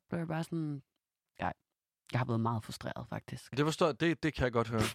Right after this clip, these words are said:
Speaker 2: Der er gået en masse tanker igennem det hoved derovre, men altså, det er som om, at det, altså, jeg forstår bare ikke, at hvor, hvorfor det ikke bare kan være sådan her hver gang, at der sker
Speaker 1: Nej,
Speaker 2: sådan
Speaker 1: og det er
Speaker 2: noget.
Speaker 1: det, og det er
Speaker 2: Altså,
Speaker 1: lige præcis
Speaker 2: sådan
Speaker 1: det. Altså, at lige pludselig, så kan alle stå sammen, og, og sådan,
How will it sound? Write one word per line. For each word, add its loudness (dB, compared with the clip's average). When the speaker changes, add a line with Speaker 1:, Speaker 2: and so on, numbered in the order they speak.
Speaker 2:
Der 6
er 6
gået 4
en 0
masse 2
tanker 0
igennem 0
det -2
hoved 0
derovre, -2
men 0
altså, -2
det 4
er 6
som 0
om, 2
at -6
det, 0
altså, -2
jeg 6
forstår 4
bare 4
ikke, -2
at -2
hvor, 2
hvorfor 0
det -4
ikke -6
bare 2
kan -2
være 0
sådan -4
her -2
hver 4
gang, -8
at -10
der -4
sker -6
Speaker 1:
Nej, 6
Speaker 2:
sådan -4
Speaker 1:
og -2
det 2
er 2
Speaker 2:
noget. -12
Speaker 1:
det, 6
og 6
det 2
er 4
Speaker 2:
Altså, 4
Speaker 1:
lige 8
præcis 0
Speaker 2:
sådan -4
Speaker 1:
det. 6
Altså, 4
at 4
lige 8
pludselig, 2
så 4
kan 0
alle 6
stå -4
sammen, 2
og, 2
og 2
sådan, 2